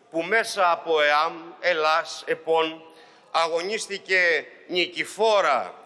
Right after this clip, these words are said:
ενάντια στις φασιστικές ορδές, ανέδειξε διαχρονικά και συνεχίζει να αναδεικνύει πολύμορφα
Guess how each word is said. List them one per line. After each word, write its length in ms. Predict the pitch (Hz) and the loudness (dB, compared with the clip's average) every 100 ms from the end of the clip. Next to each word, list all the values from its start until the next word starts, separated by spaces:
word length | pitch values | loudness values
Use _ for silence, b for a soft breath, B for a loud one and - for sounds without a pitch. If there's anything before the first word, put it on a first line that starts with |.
| - | -4
ενάντια 600 | 143 160 185 170 160 151 | -2 2 0 0 0 0
στις 200 | 151 143 | -2 -6
φασιστικές 680 | 147 139 - 131 143 175 - | -4 -4 -6 -10 -4 -2 0
ορδές, 600 | 139 135 156 151 - - b b b b b | -2 0 0 0 -2 -14 b b b b b
ανέδειξε 880 | 143 165 226 208 214 - 196 185 147 | -2 0 0 -2 -6 -4 0 0 0
διαχρονικά 1000 | 165 156 143 156 147 143 - 143 120 - - B B B | 0 0 0 -4 -4 -6 -2 0 0 -4 -18 B B B
και 140 | - 170 | -2 -2
συνεχίζει 720 | - 165 160 160 220 196 185 | -2 -2 -4 -4 -6 -4 0
να 120 | 175 | 2
αναδεικνύει 720 | 165 156 147 143 165 196 190 | 2 0 -2 -8 -6 -4 -4
πολύμορφα 1000 | 180 - 156 156 180 165 143 - 147 151 | -6 -4 -2 0 -2 0 -2 0 -2 -2